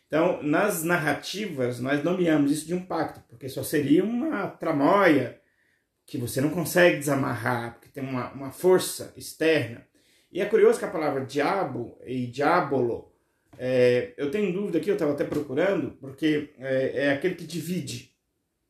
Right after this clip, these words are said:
né? É, é porque em grego tem a palavra dia, ah, que tem um negócio chama-, através de, ah, porque tem dia de que é dois, mas através de, mas que dá a sensação de duas partes.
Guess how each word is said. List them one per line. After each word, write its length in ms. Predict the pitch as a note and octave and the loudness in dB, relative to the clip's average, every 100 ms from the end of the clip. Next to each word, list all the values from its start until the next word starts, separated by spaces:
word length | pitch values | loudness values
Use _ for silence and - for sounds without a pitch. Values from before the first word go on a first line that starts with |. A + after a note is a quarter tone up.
| _ - A2+ | _ -20 -6
né? 260 | A#2+ C#4+ | 0 0
É, 400 | C#4 A2+ - C3+ | 0 -4 -4 -2
é 20 | D#3+ | -2
porque 200 | - F3 | -4 -4
em 140 | E3+ E3 | -2 0
grego 240 | F#3 F3 | 0 -2
tem 100 | F3 | -6
a 40 | |
palavra 300 | E3 D#3 D#3 C3+ | -4 -2 -2 -4
dia, 640 | A#2+ D3 F3 C#3 A#2 A#2+ _ _ _ _ _ _ _ _ _ _ _ - | -6 -4 2 2 2 -6 _ _ _ _ _ _ _ _ _ _ _ -10
ah, 240 | C3 B2 A#2+ | -4 -2 -4
que 160 | - | -8
tem 180 | - D#3 | -2 2
um 80 | D#3+ | 2
negócio 300 | D3 D#3 D#3 | 2 0 0
chama-, 100 | D3 - | -6 -6
através 760 | C#3 D3 C3+ C#3+ D#3+ C#3+ B2+ | -8 -4 -2 2 2 2 -2
de, 320 | A#2+ B2 A#2+ _ _ _ _ _ _ _ | -6 -8 -8 _ _ _ _ _ _ _
ah, 280 | A#2+ B2 A#2+ | -6 -4 -4
porque 220 | - A#2 C#3 | -6 -6 -4
tem 260 | C3+ C3+ | 0 0
dia 340 | A2+ B2 C#3+ B2 | 0 4 4 4
de 120 | A#2+ | 0
que 100 | C3+ | -6
é 40 | |
dois, 320 | A#2+ C#3 F3 E3 | -2 0 0 0
mas 160 | D3+ | -4
através 600 | D#3 D#3 C#3 D#3 D#3+ C#3 | -4 -4 -2 0 0 -2
de, 300 | A#2+ A2 - _ | -6 -10 -10 _
mas 260 | C#3 D3+ - | -2 -2 -4
que 140 | F#3 | -6
dá 220 | E3+ G#3 | -2 0
a 40 | G#3+ | -2
sensação 540 | F3+ E3+ D3 E3+ E3+ | -6 -8 -6 -4 -6
de 100 | D#3 | -6
duas 400 | C#3 E3 - - | -2 2 2 2
partes. 520 | - G#2 - _ - | -4 -16 -16 _ -20